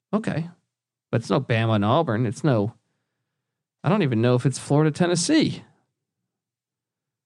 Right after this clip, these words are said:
Hell, I mean, what the, the most thing, I, the one thing I can think of is, like, Florida, Georgia was, like, when, when Rick sent his whole team out to dance in the end zone. That was, like, a strong fuck you moment. What about Penn State, Ohio State? They've had, like, classic matchups, like, three or four years in a row.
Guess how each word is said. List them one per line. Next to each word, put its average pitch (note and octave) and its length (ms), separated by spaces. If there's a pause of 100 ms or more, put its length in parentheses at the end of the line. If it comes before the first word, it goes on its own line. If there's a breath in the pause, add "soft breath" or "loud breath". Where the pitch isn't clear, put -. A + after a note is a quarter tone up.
(800)
Hell, D3+ 300 (160)
I D#3+ 80
mean, C#3+ 140
what C3 200
the, C#3 120
the E3 120
most F3 240
thing, G#3 140
I, F3 80
the E3 140
one G#3+ 160
thing G#3+ 100
I F#3+ 100
can D#3+ 100
think D#3+ 120
of C#3+ 80
is, C#3 80
like, B2 100
Florida, D3+ 280
Georgia C#3 320
was, A#2 100
like, A#2+ 160
when, A#2 220
when B2 180
Rick C#3 220
sent C#3 140
his G#2+ 120
whole C3+ 160
team C3 280
out G2+ 180
to C3 80
dance B2 300
in C3+ 60
the A2+ 80
end A2+ 140
zone. A2+ 240 (1000)
That A#2 60
was, B2 120
like, A2 80
a A2 40
strong B2+ 300
fuck A#2 300
you C3 100
moment. F#2+ 420 (1900)
What D4+ 120
about A#3 180
Penn F#3+ 160
State, F3+ 200
Ohio D3 240
State? C#3 220
They've E3+ 120
had, G3 160
like, G#2+ 180
classic D3+ 440
matchups, C3+ 380
like, G#2 140
three D3 140
or C3+ 60
four C3 180
years C3 180
in B2+ 80
a A#2+ 40
row. C3 260